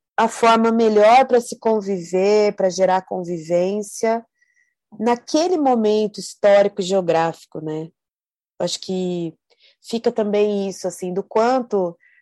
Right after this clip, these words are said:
também a gente não tem modelos prontos e,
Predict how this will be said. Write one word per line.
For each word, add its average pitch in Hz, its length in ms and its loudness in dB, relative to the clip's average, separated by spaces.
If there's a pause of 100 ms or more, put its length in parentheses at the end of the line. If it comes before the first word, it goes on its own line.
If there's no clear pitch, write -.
(120)
também 208 380 0
a 220 40 0
gente 214 300 -4
não 226 100 -2
tem 240 240 2
modelos 196 480 -2
prontos 247 1000 -2 (520)
e, 196 920 -4